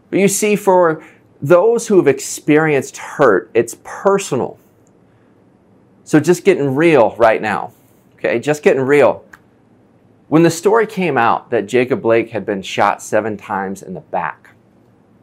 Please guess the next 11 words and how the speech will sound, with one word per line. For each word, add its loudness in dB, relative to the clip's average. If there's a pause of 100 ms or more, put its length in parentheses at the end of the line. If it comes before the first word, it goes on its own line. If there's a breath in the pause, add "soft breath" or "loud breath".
(880 soft breath)
there's 4
a 2
group 2
of -4
people, 0
if -4
I'm 0
being 0
honest, 0
myself 2
included -4